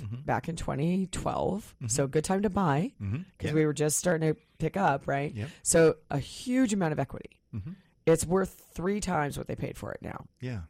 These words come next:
Speaker 2: Right?
Speaker 1: Wow. Yeah.
Speaker 2: So they're, they're gonna be able to walk out with about a half a million that they're gonna apply. They're gonna do a ten thirty-one 'cause they bought it as a,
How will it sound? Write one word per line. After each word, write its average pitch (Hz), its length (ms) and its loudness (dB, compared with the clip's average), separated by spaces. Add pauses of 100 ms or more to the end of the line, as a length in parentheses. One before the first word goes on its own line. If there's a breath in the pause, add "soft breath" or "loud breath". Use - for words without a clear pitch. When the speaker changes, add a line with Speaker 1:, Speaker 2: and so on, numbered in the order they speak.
(160)
Speaker 2:
Right? 139 300 -2
Speaker 1:
Wow. 113 180 -6 (200)
Yeah. 117 100 -4
Speaker 2:
So 156 640 6
they're, 185 460 4 (200)
they're 180 360 4
gonna 170 380 2 (100)
be 165 100 2
able 151 140 4
to 151 40 4
walk 143 300 4
out 139 240 2
with 135 120 -4
about 131 180 4
a 127 40 2
half 143 280 2
a 180 40 0
million 147 420 2
that 131 120 -4
they're 135 120 -2
gonna 139 200 -2
apply. 139 400 2
They're 135 120 0
gonna 135 180 -4
do 139 140 0
a 131 40 -2
ten 160 240 0
thirty-one 156 240 -2
'cause 156 120 -4
they 160 80 8
bought 220 240 6
it 202 120 4
as 139 240 2
a, 131 340 -2